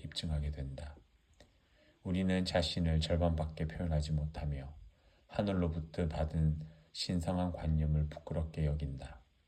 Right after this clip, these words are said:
우리가 그런 관념을 조화롭고 선한 것으로 여기고 신뢰했더라면 그것은 우리 한 사람 한 사람에게 온전하게 주어졌을 것이다. 하지만 신은 비겁한 자를 통해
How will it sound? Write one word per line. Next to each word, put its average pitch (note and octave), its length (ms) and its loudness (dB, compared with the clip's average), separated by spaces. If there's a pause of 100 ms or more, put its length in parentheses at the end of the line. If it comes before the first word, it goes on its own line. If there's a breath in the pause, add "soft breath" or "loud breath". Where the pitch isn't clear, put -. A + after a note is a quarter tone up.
(640 soft breath)
우리가 F2+ 400 4
그런 F2+ 260 2
관념을 D#2 680 6
조화롭고 D#2 880 0
선한 E2+ 360 0
것으로 D#2 400 0
여기고 D2 580 -4
신뢰했더라면 D2+ 920 -2 (760 soft breath)
그것은 F2+ 520 0
우리 F2 220 2
한 E2+ 220 0
사람 D#2 320 2
한 D#2 140 0
사람에게 D2 720 -2 (380 soft breath)
온전하게 D#2 640 4
주어졌을 D#2 560 -4
것이다. - 480 -10 (1040 soft breath)
하지만 F2+ 480 2
신은 D#2 600 2
비겁한 E2 520 2
자를 D2+ 280 2
통해 C#2+ 460 -2